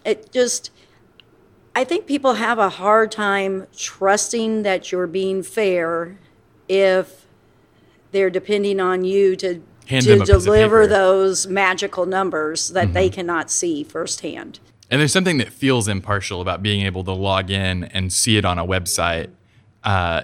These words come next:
Speaker 2: anytime you want, rather than, "Okay, it's staff meeting, Martha's gonna hand me this piece of paper that,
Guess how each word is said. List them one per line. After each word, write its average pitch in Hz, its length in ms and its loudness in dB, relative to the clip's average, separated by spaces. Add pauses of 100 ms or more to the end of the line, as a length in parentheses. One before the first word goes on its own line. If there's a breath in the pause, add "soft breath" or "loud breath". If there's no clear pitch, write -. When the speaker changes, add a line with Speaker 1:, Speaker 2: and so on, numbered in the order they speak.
Speaker 2:
anytime 117 440 0
you 90 120 -8
want, 87 440 -6 (120)
rather 95 360 -2
than, 87 200 -6
"Okay, 101 240 -4
it's 87 160 -6
staff 98 300 -4
meeting, 87 540 -8
Martha's 98 400 -2
gonna 87 180 -4
hand 95 260 -2
me 90 80 -4
this 90 160 -6
piece - 240 -6
of - 120 -18
paper 90 360 -4
that, 87 360 -4